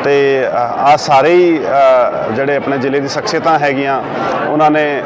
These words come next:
ਇਹ 'ਚ ਪਾਰਟਿਸਿਪੇਟ ਕੀਤਾ, ਮੋਟੀਵੇਟ ਕੀਤਾ, ਇਨੋਗਰੇਟ ਕੀਤਾ ਹੈਗਾ। ਅ, ਮਾਨਯੋਗ ਮੰਤਰੀ ਸਾਹਿਬ ਨੇ, ਮਾਨਯੋਗ ਡਿਪਟੀ ਸਪੀਕਰ ਸਾਹਿਬ, ਐਮ ਪੀ ਸਾਹਿਬ, ਸੈਸ਼ਨ ਜੱਜ ਸਾਹਿਬ, ਡੀ ਆਈ ਜੀ ਸਾਹਿਬ, ਜਲੰਧਰ ਰੇਂਜ, ਡੀ ਸੀ ਸਾਹਿਬ, ਅ, ਸਾਰੇ ਐਮ ਐਲ ਏ ਸਾਹਿਬਾਨ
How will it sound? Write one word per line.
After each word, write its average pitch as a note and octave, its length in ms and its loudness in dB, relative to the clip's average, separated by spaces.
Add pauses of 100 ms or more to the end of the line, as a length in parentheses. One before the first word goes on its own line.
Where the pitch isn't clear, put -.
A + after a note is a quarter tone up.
ਇਹ C#3 80 -4
'ਚ D3 120 -4
ਪਾਰਟਿਸਿਪੇਟ C#3 580 -4
ਕੀਤਾ, C#3+ 440 2 (220)
ਮੋਟੀਵੇਟ C3 440 -2
ਕੀਤਾ, C#3 480 0
ਇਨੋਗਰੇਟ B2+ 400 -4
ਕੀਤਾ C3 280 -4
ਹੈਗਾ। B2+ 280 -2 (760)
ਅ, A2 40 0
ਮਾਨਯੋਗ B2 380 -2
ਮੰਤਰੀ B2 300 -4
ਸਾਹਿਬ C3+ 260 0
ਨੇ, C3+ 280 -4 (140)
ਮਾਨਯੋਗ A#2+ 320 -2
ਡਿਪਟੀ A2 260 -6
ਸਪੀਕਰ C3+ 340 -4
ਸਾਹਿਬ, B2+ 320 0 (180)
ਐਮ A#2 180 -4
ਪੀ C3 160 -4
ਸਾਹਿਬ, C3 340 2 (500)
ਸੈਸ਼ਨ C3 340 -4
ਜੱਜ B2+ 140 -2
ਸਾਹਿਬ, C3 360 2 (460)
ਡੀ A#2+ 180 -2
ਆਈ B2 160 0
ਜੀ B2 120 -4
ਸਾਹਿਬ, C3 280 0
ਜਲੰਧਰ A#2+ 340 -2
ਰੇਂਜ, B2+ 560 -4
ਡੀ A#2+ 100 -2
ਸੀ B2+ 160 -4
ਸਾਹਿਬ, C3 320 2
ਅ, - 800 -2
ਸਾਰੇ C#3 300 2
ਐਮ B2+ 180 0
ਐਲ C3 100 0
ਏ C3+ 40 -2
ਸਾਹਿਬਾਨ C3 520 -2